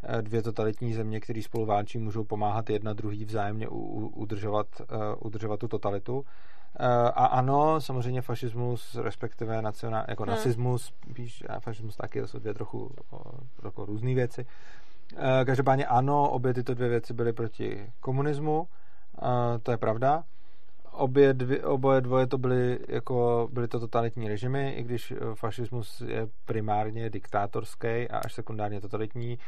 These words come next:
Speaker 1: nacionální socialismus je primárně totalitní, komunismus taky. Ale záleží potom prostě, eh, přesně jak jsi říká o tom, ty bojovníci za svobodu, jo.
Speaker 2: Hmm.
Speaker 1: Strašně moc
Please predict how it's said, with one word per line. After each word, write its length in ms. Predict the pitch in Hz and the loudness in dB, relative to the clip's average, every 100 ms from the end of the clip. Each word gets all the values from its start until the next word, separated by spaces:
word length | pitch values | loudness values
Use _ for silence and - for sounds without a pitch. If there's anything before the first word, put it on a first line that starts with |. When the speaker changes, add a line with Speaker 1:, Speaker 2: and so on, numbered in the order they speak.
| - - | -4 -4
Speaker 1:
nacionální 520 | 123 120 113 107 110 107 | -4 -2 -2 0 0 -2
socialismus 680 | 107 - 107 104 113 101 120 | -4 -2 0 -2 -2 -2 -2
je 200 | 117 - - 120 | -2 -2 -4 -4
primárně 480 | 127 120 113 113 117 | -2 0 2 2 0
totalitní, 500 | 113 113 113 120 113 | -2 -2 -2 -2 -2
komunismus 580 | 110 107 110 104 113 - | -2 -2 -2 -2 -2 -2
taky. 380 | - - 135 147 - - - - - - - - - - | -4 -2 -2 -2 -4 -4 -4 -4 -4 -4 -4 -4 -4 6
Ale 640 | 123 123 123 123 123 123 127 - - - - - - - 123 | 6 8 8 8 6 4 0 -4 -4 -4 -4 -4 -4 -4 4
záleží 360 | 123 135 131 | 6 6 4
potom 360 | 135 123 139 147 - | 0 0 0 0 -2
prostě, 320 | 139 131 147 | -2 0 2
eh, 200 | 135 135 - - 123 - | 4 4 2 0 0 0
přesně 320 | - 139 170 139 | -2 0 0 0
jak 140 | 139 | 0
jsi 100 | 156 | 0
říká 240 | 143 143 | 4 4
o 80 | 139 | 4
tom, 300 | 135 151 147 - - | 2 0 -2 -4 -2
ty 80 | 143 | 2
bojovníci 520 | 131 135 135 147 156 | 6 6 6 0 0
za 80 | 131 | 0
svobodu, 440 | - 151 123 101 | 2 2 2 0
jo. 140 | - - - - | -2 -4 -4 -4
Speaker 2:
Hmm. 140 | 233 214 - - - - - - - | -4 -4 -4 -4 -4 -4 -4 -4 -4
Speaker 1:
Strašně 480 | - - 147 - 185 | -4 0 0 0 -2
moc 320 | 156 170 - | -2 -2 -4